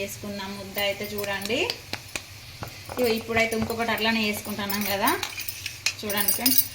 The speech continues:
ఇంకోటి కూడా సేమ్ అలానే వేసుకోవాలి. ఇట్లా వేసుకున్నాక మనం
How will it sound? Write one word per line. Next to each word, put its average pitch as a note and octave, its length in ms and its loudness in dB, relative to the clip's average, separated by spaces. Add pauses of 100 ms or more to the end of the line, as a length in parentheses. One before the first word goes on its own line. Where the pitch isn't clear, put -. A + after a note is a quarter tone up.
(260)
ఇంకోటి G#3+ 280 -4
కూడా G#3+ 120 -2 (100)
సేమ్ G#3 300 -2
అలానే G3 320 0
వేసుకోవాలి. G3+ 680 0 (2000)
ఇట్లా G#3 140 2 (200)
వేసుకున్నాక G#3 640 -4 (760)
మనం A3+ 160 -4